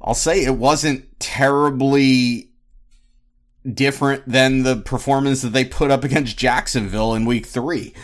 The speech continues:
uh, which really kind of, uh, it, it kind of puts into focus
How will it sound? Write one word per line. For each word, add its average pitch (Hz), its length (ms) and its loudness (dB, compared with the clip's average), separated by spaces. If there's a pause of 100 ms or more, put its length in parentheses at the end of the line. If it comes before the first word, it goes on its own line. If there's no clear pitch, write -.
(240)
uh, 196 380 2 (240)
which - 420 -2
really 139 680 4 (360)
kind 143 360 2
of, 117 320 0
uh, 107 200 -4 (380)
it, 139 260 -4
it 143 200 -2
kind 170 200 0
of 117 100 -8
puts - 380 -2
into 165 320 0
focus 135 640 -2